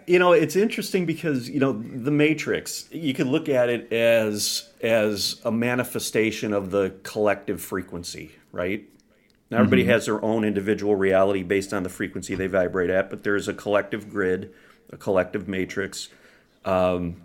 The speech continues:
Speaker 1: and that's a reflection of the frequency of the collective. So again, when we look at reality, we look at that as the effect,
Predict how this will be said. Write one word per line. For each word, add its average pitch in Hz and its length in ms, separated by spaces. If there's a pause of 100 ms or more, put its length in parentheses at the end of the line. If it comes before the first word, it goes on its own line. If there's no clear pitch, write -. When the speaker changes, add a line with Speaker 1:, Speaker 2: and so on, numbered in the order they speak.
(140)
Speaker 1:
and 104 140
that's 113 240
a 135 40
reflection 110 680
of 92 80
the 95 80
frequency 98 560
of 87 80
the 87 80
collective. - 680 (520)
So 147 300
again, 117 680 (280)
when 113 180
we 113 100
look 190 220
at - 120
reality, 104 600
we 98 160
look 127 240
at - 140
that 135 240
as 90 140
the 95 120
effect, - 840